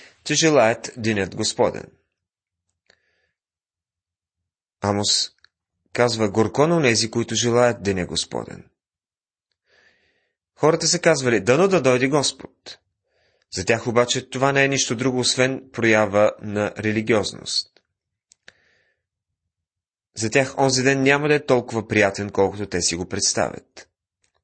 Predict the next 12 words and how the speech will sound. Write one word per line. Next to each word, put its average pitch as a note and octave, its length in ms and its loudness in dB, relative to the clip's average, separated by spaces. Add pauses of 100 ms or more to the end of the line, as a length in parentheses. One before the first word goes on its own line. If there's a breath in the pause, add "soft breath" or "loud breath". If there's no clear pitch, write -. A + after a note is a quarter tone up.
(600 soft breath)
Тези A2+ 260 0
думи B2+ 260 2
са C3+ 140 4
обращение C3 520 2
към C3 180 0
хората, C#3 460 2
които B2+ 500 -2
лековато A#2 640 2
говорят G#2+ 760 0
за G2+ 240 2
деня F#2+ 420 0
Господен. - 600 -4